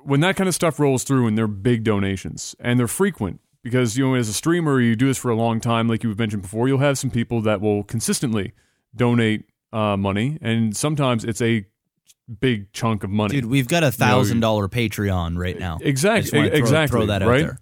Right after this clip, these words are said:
Speaker 1: Okay, so, you know, there are, um, streamers and YouTubers, you know, that I'll, I'll, I've watched on and off over the, uh, over the years, uh, and, you know, I've donated to some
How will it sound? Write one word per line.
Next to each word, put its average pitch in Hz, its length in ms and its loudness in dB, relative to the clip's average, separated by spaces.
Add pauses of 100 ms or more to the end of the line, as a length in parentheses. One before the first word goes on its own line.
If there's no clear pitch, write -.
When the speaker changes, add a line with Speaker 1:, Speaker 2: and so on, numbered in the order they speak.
(480)
Speaker 1:
Okay, 131 380 0 (100)
so, 143 440 2 (1000)
you 139 160 2
know, 113 340 2 (580)
there 160 300 2
are, 143 580 2
um, 110 540 2
streamers 135 460 2
and 120 100 2
YouTubers, 113 840 0
you 120 180 -4
know, 110 240 0
that 104 140 -2
I'll, 107 180 0
I'll, 110 300 0
I've 107 180 -2
watched 110 360 -2
on 110 160 -2
and 110 100 0
off 104 240 -2
over 104 200 -2
the, 101 160 -6
uh, 101 300 -4 (300)
over 104 200 -6
the 95 120 -6
years, 147 580 0 (420)
uh, 104 580 0 (120)
and, 117 640 0 (1400)
you 127 120 2
know, 117 160 2
I've 147 200 2
donated 143 500 4
to 123 120 2
some 135 340 2